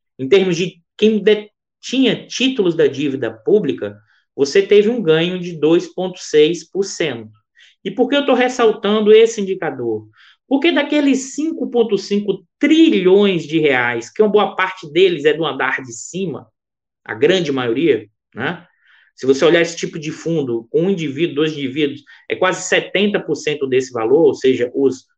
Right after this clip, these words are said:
multimilionários, né? Entre setecentos, entre sessenta e setenta por cento dessa riqueza, desse patrimônio líquido desses fundos,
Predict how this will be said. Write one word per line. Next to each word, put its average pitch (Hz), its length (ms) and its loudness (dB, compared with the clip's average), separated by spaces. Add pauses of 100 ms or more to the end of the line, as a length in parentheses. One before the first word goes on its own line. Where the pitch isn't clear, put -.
(140)
multimilionários, 135 1300 -2 (400)
né? 147 300 -8 (640)
Entre 240 460 -2
setecentos, 269 1040 -6
entre 247 320 -6
sessenta 269 800 -4
e 262 60 0
setenta 311 800 -2
por 220 120 0
cento 175 480 -4
dessa 202 300 0
riqueza, 160 800 0 (400)
desse 165 180 -2
patrimônio 202 580 2
líquido 165 440 0
desses 185 460 0 (160)
fundos, 175 680 -4